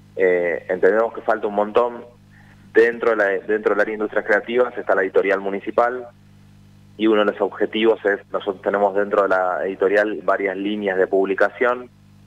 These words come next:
Hay una convocatoria que es para infancias y que el resultado son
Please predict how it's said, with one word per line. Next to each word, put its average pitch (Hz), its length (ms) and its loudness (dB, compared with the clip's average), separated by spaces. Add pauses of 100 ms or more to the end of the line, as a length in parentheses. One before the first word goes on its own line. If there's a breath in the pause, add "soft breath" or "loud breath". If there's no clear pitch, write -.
(440)
Hay 101 120 4
una 104 160 4
convocatoria 98 580 2
que 101 100 -10
es - 60 -16
para 104 160 -2
infancias 117 600 -2 (260)
y 101 120 -6
que 98 80 2
el 90 80 2
resultado 104 500 2
son 101 420 -4